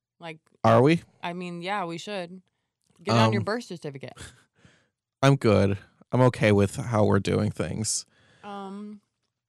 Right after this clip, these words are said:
Speaker 1: I feel like you'd get a lot more bitches if your name was Victor
Speaker 2: Victor
Speaker 1: Erotica.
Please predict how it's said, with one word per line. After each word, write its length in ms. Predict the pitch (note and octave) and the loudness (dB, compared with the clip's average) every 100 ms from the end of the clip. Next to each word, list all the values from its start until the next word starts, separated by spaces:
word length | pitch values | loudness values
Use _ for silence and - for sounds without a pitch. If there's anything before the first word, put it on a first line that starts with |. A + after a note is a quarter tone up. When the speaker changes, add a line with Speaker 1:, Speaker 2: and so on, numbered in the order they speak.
| _ _ _ _ _ | _ _ _ _ _
Speaker 1:
I 80 | A#3 | -6
feel 140 | B3+ | -2
like 100 | C#4 | 0
you'd 160 | C#4+ A#3+ | -2 -2
get 120 | A3+ | -2
a 40 | |
lot 260 | F#3 F3 F3+ | 2 2 2
more 160 | F#3 F#3 | 0 -4
bitches 420 | D#3+ D#3+ E3+ D#3 | -4 -8 -10 -10
if 160 | D#3 D#3+ | -12 -12
your 80 | |
name 160 | D#3+ D3+ | -10 -8
was 140 | D3+ | -10
Victor 340 | C#3 D3+ - D#3+ | -8 -10 -8 -2
Speaker 2:
Victor 300 | A2 C3+ B2+ | 2 4 6
Speaker 1:
Erotica. 680 | G#2+ G2+ G#2 B2 A#2+ A#2 | 6 6 4 2 2 2